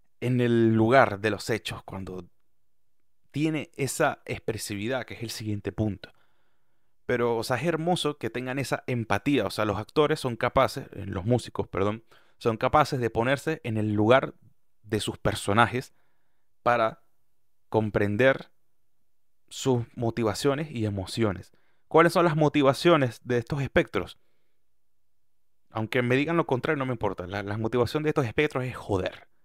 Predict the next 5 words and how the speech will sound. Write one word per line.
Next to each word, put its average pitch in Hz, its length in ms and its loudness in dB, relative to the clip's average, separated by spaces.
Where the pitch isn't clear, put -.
Y - 100 -2
las 123 160 2
emociones, 165 680 2
eh, 120 180 4
recaen 131 560 4